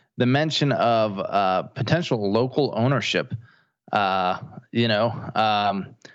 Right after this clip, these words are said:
how nice would that be if we had a Green Bay Packers situation with all of these, uh, football teams? I, I obviously, and you said local ownership, I mean, like, civic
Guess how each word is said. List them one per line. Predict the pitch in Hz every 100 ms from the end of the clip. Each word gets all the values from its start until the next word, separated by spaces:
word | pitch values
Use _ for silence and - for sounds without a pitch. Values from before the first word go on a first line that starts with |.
| -
how | 143
nice | 147 143 143
would | 120
that | 127 139 -
be | 78
if | -
we | 110
had | 110 107
a |
Green | 98 120 113
Bay | 113
Packers | 107 120 113 107
situation | - 107 104 117 123 104 98 - - - -
with | 98 123
all | 139 117
of |
these, | 98 98 95
uh, | 92 85 95
football | 139 117 107 98
teams? | 113 95 92 - - -
I, | 127
I | 107 87 101 - 139
obviously, | 139 139 110 135 123 -
and | - 139 107 127 113 131 131
you |
said | 120 208 185
local | 131 123 120 117
ownership, | 117 120 120
I | 135
mean, | 160 120 113
like, | 101 90 - _ _ _
civic | - 165 143 113